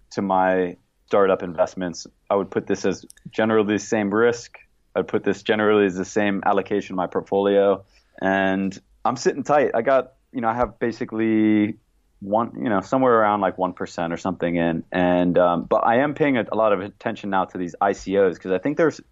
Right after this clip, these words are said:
that's obviously gone absolutely insane. And we gotta, we're gonna have to do an episode dedicated to I C Os. But I think some of those are pretty interesting 'cause there actually is some intrinsic value to 'em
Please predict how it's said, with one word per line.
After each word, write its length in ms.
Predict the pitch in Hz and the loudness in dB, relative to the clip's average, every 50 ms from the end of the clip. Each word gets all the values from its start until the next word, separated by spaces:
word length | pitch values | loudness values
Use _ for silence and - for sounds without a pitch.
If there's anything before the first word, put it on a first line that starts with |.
| _ _ _ _ _ | _ _ _ _ _
that's 260 | - 120 123 120 - | 0 0 0 2 2
obviously 640 | 117 98 98 87 95 92 87 - - 95 90 85 78 | 2 2 2 0 -2 -4 -6 -6 -6 -4 -4 -4 -2
gone 440 | 78 95 92 87 82 78 82 82 - - | 0 0 0 0 -2 -4 -10 -14 -6 -2
absolutely 720 | 101 92 87 - - - 104 92 92 87 - 87 87 80 - | -2 -2 -2 -2 -8 -8 -6 -6 -4 -6 -6 -6 -6 -6 -6
insane. 460 | - 90 82 - - - 90 90 87 85 | -6 -8 -8 -6 -4 -2 -2 -2 -2 -2
And 60 | 87 82 | -4 0
we 100 | 90 95 | 0 2
gotta, 260 | 87 87 85 80 - - | 2 2 2 0 0 -4
we're 120 | 90 92 | -6 -4
gonna 120 | 92 101 95 | -2 -2 -2
have 100 | 95 - | -2 -4
to 60 | - | -4
do 120 | 87 92 90 | -4 -2 0
an 80 | 85 85 | 0 -2
episode 360 | - - - - 98 87 80 | -2 -4 -2 -2 -2 0 2
dedicated 500 | 90 92 90 85 - - 90 87 85 82 | 2 2 2 0 0 -2 -2 0 0 2
to 80 | 78 78 | 2 2
I 100 | 87 82 | 2 0
C 220 | - - 87 90 | -2 -2 0 2
Os. 160 | 92 90 82 78 | 2 2 2 2
But 220 | - 78 - - _ _ _ - | 0 0 0 -2 _ _ _ -4
I 60 | - | 0
think 200 | - 139 139 - | 0 2 0 0
some 180 | - - 139 131 | 0 0 2 4
of 40 | 110 | 4
those 220 | 107 113 139 131 | 4 4 4 2
are 40 | 127 | 0
pretty 260 | - - 113 95 92 | -2 -2 -2 -2 -2
interesting 460 | - 92 - - 98 - - 98 90 87 | -2 -4 -4 -4 -4 -2 -2 -4 -4 -2
'cause 160 | - 92 87 | -4 0 0
there 120 | 95 87 | 2 2
actually 320 | 95 113 - - - 101 - | 2 0 0 -2 -6 -8 -4
is 240 | - 117 127 120 - | -2 -2 -2 -2 -2
some 180 | - 110 92 90 | -4 -4 -4 -2
intrinsic 540 | 85 82 - - 98 95 80 92 82 - - | -4 -6 -6 -6 -6 -2 -2 -2 -2 -2 0
value 320 | 90 92 98 101 101 95 | 0 2 2 2 0 -2
to 200 | - - 90 85 82 | -4 -4 -4 -2 -2
'em 200 | 82 80 80 | -2 -4 -8